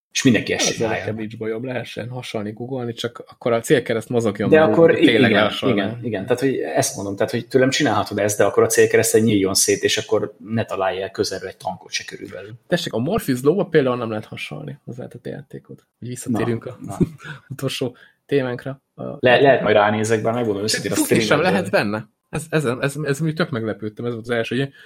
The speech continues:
Speaker 2: mi egy játékban <clears throat> az első gomb, amit elkezdesz nyomni, mikor elindul a meccs, hogy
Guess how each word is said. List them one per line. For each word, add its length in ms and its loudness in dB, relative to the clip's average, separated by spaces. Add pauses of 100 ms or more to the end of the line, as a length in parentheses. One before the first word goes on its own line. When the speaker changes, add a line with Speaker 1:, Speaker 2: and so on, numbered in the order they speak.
(180)
Speaker 2:
mi 100 2
egy 120 4
játékban 800 0 (100)
<clears throat> 240 0
az 120 -4
első 300 2
gomb, 200 0
amit 200 -4
elkezdesz 520 -4
nyomni, 260 -4
mikor 440 -8
elindul 340 -6
a 40 -4
meccs, 260 -2
hogy 240 -6